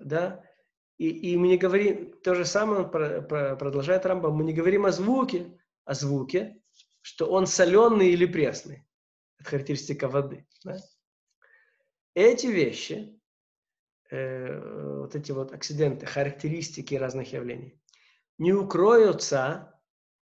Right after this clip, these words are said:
от того, кто приучил себя к осмыслению истинной сути этих понятий. Это, в сущности, то, что Рамбам занимался большую часть первой, э, книги, первой,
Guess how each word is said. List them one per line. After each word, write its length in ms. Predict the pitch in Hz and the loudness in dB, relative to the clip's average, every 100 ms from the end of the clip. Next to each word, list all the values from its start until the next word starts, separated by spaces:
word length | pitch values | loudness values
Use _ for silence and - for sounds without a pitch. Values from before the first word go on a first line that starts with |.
| _ | _
от 260 | 160 147 - | -10 -10 -4
того, 440 | 160 131 143 180 | -4 0 2 2
кто 240 | 185 - 156 | 0 -4 -4
приучил 480 | 160 151 - 214 214 | -2 -2 -2 -2 -2
себя 320 | 190 175 175 | -2 -2 -2
к 120 | 175 | -2
осмыслению 760 | 160 - 151 - 180 202 202 165 | -4 -2 -2 0 2 2 2 0
истинной 340 | 156 180 156 | -2 -2 -4
сути 260 | 139 151 139 | -4 -8 -8
этих 180 | 139 - | -12 -12
понятий. 360 | 143 143 - _ _ _ _ _ _ | -12 -12 -18 _ _ _ _ _ _
Это, 200 | 175 190 | -6 -6
в 60 | 190 | -6
сущности, 420 | 226 208 190 156 | -6 -4 -6 -6
то, 140 | 175 | -8
что 180 | 151 151 | -6 0
Рамбам 320 | 160 165 143 | 0 0 -2
занимался 560 | 143 131 143 156 - 127 | -2 -2 -2 -2 -4 -8
большую 400 | 135 151 147 131 | -6 -6 -6 -8
часть 380 | 147 147 - _ _ _ _ _ _ | -6 -6 -10 _ _ _ _ _ _
первой, 480 | - 151 151 139 131 | -2 2 2 0 -2
э, 560 | 131 - 143 131 131 131 - | -4 -8 -8 -6 -8 -12 -4
книги, 360 | 147 135 127 | -4 -2 -6
первой, 640 | 123 143 139 127 127 - | -4 -4 -2 -4 -8 -12